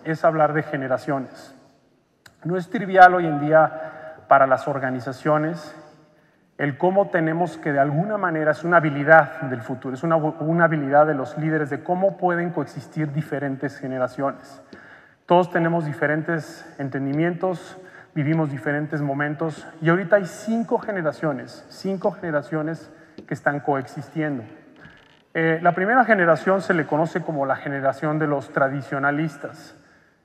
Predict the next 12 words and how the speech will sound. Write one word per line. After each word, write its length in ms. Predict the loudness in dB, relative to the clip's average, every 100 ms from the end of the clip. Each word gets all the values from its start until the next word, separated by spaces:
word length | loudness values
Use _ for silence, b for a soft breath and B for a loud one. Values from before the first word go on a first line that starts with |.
| -10
Eh, 200 | -6 -4
los 140 | -4
tradicionalistas 1000 | 0 0 0 2 2 2 0 0 0 0
vivieron 600 | -2 2 4 6 4 0 -6 -4
temas 320 | 0 2 2 0
como 300 | -4 -2 4
la 240 | 4 4
Segunda 400 | 0 -4 0 2
Guerra 240 | 2 0
Mundial, 560 | -2 -2 6 6 6 -6
por 120 | -8
ejemplo, 520 | -6 -6 -6 -4 -8